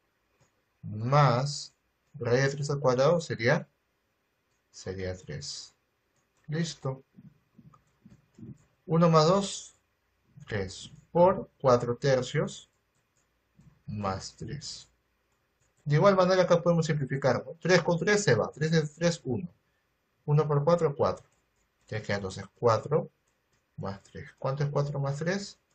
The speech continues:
siete. Ya saben la explicación que yo quiero, ¿ah?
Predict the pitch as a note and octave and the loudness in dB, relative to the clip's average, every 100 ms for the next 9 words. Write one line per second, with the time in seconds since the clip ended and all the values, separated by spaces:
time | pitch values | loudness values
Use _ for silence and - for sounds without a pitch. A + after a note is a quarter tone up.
0 | _ _ _ _ _ _ _ - - - | _ _ _ _ _ _ _ -16 -12 -12
1 | - _ _ _ _ _ _ _ - A2+ | -16 _ _ _ _ _ _ _ -6 -2
2 | A2 - C3 D3+ B2+ G#2 - - F2 F2 | 0 2 2 4 2 -2 -6 -8 -8 -4
3 | A2+ A#2+ G2 F#2+ - C3 B2+ F#2+ | -6 -6 -8 -8 -4 -2 -2 -4